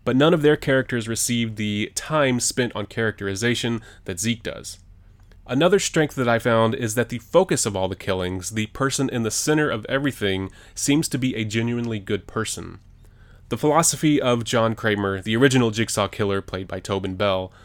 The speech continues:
from the beginning was about forcing people to value their own life.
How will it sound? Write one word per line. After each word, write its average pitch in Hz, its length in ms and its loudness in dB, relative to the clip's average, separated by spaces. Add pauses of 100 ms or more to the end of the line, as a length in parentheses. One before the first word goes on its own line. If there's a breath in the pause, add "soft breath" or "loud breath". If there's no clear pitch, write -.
(260 loud breath)
from 196 260 6
the 202 60 8
beginning 123 440 4
was 117 260 6
about 127 320 2
forcing 156 480 0
people 135 300 -4
to 120 100 -4
value 104 380 -4
their 95 180 -4
own 95 140 -6
life. - 480 -8